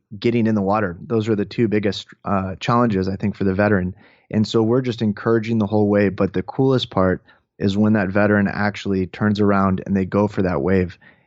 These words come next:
and they actually catch it. And for that, maybe just that ten seconds, whatever they have going on, their struggles is now in the present. Like, it's nothing in the past, nothing in the future.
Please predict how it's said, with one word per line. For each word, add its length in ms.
and 140
they 80
actually 360
catch 340
it. 140
And 240
for 180
that, 180
maybe 320
just 180
that 220
ten 240
seconds, 580
whatever 340
they 140
have 260
going 320
on, 260
their 140
struggles 640
is 220
now 380
in 180
the 80
present. 400
Like, 160
it's 200
nothing 340
in 60
the 40
past, 460
nothing 320
in 60
the 40
future. 560